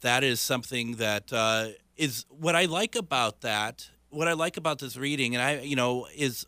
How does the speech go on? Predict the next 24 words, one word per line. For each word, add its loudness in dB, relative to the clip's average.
or, -4
or, 4
you -10
know, -2
yeah, -4
the -8
reading, -2
is 2
that 2
it's -4
validation -2
in -6
a 2
lot 4
of 2
ways 2
for 2
stuff 0
that -4
I 4
feel -2
like 0
I 0
am. 0